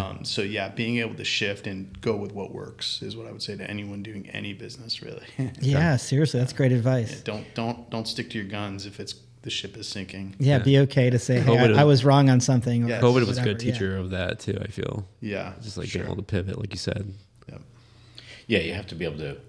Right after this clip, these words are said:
Speaker 4: to understand what your expectations, what the, what is the reality of your expectation? What's
Speaker 3: Mm-hmm.
Speaker 4: the reality of your customer's expectation?
Speaker 3: Right.
Speaker 4: How do those things share space together? And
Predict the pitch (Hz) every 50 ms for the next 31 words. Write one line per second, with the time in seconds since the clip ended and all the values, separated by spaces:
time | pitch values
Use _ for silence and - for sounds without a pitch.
0 | - - _ _ _ - - - 71 69 67 - - - - _ _ _ _ _
1 | _ _ _ _ - - _ _ _ _ _ _ _ _ _ _ - - _ _
2 | _ _ _ _ _ _ _ _ _ _ _ - 101 95 95 92 - - - 90
3 | 87 85 78 78 85 87 85 - - 80 80 80 78 - - - - 76 73 -
4 | - 80 73 73 - - 71 - - - - 104 113 113 - 95 90 92 104 110
5 | 110 95 85 85 87 80 76 80 76 78 80 76 71 69 67 76 76 73 73 -
6 | - - 73 - - - 69 73 - - - - - - - - 95 95 107 98
7 | 98 92 90 85 82 82 82 82 80 80 82 80 - - - 90 90 - - 73
8 | 67 - - - - - - - - - - - - - - - - 92 90 87
9 | 85 87 - - _ _ _ - 98 95 90 90 82 85 82 82 - - - 82
10 | 76 73 73 71 71 - - - - - - - 78 76 76 - - - 71 73
11 | - - - 76 76 76 76 82 90 95 - - - - - - - _ _ _
12 | _ _ _ _ _ _ _ _ - 85 85 82 80 80 78 76 73 71 67 65